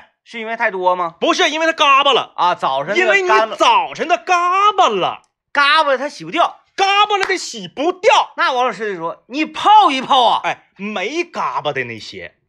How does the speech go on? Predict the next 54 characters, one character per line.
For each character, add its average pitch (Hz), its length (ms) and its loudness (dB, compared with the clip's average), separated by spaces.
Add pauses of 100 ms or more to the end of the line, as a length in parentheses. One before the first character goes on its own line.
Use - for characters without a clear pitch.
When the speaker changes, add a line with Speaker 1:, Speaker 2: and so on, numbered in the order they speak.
(180)
Speaker 2:
是 - 320 -2
洗 - 240 -8
完 90 240 -10
了。 92 120 -12 (160)
Speaker 1:
嗯。 117 380 -12 (180)
Speaker 2:
哎， 135 200 -2
没 247 280 0
嘎 254 200 2
巴 277 60 0
的 269 100 -6
洗 - 300 -10
完 95 180 -2
了， 143 120 0
嘎 285 280 2
巴 302 80 2
的 277 80 -2
洗 175 140 -8
不 - 60 -6
掉。 240 160 2 (120)
那 320 140 6
我 392 80 4
问 311 160 0
你， - 160 -8 (200)
如 302 360 2
果 214 220 -2
说 208 180 -4
我 123 160 -4
为 269 140 0
了 233 80 0
它 233 100 -6
不 294 140 -8
嘎 175 240 2
巴， 185 80 0
我 120 140 -6
当 202 180 -2
时 196 100 -10
就 226 140 -4
洗， - 220 -10
我 110 120 -2
买 208 140 -2
洗 - 100 -6
碗 120 160 -2
机 123 140 -10
干 131 160 -2
啥？ - 180 -12 (160)
Speaker 1:
嗯。 110 540 -14
Speaker 2:
如 359 320 4
果 349 220 4
我 220 260 2
不 294 160 -4
凑 339 260 0
一 359 140 -8
起 131 400 -12
凑， - 320 -2